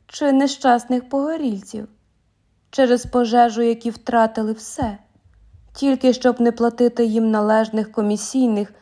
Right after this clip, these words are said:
за збитки. Клеріс. Містер Смолі, відірвавши очі від газети, докірливо глянув на дружину, здивований і наляканий, відчувши нову,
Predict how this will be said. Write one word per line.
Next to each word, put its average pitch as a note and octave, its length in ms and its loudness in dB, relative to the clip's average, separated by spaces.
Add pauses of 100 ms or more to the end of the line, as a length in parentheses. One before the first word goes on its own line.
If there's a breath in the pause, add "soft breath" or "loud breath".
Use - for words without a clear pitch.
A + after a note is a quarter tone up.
(220 soft breath)
за C4+ 180 -6
збитки. G#3+ 560 -8 (920)
Клеріс. G3+ 680 -2 (680)
Містер A#3 500 2
Смолі, A#3+ 580 -2 (300 loud breath)
відірвавши A#3+ 760 2
очі A3+ 340 0
від G#3 120 -4
газети, A3 600 -4 (340 soft breath)
докірливо A#3 720 2
глянув A3 380 -2
на G#3+ 120 -2
дружину, A3 640 -6 (640)
здивований G#3 920 -2
і G#3 80 -4
наляканий, A3 720 -6 (800)
відчувши A#3 640 0
нову, G#3+ 540 0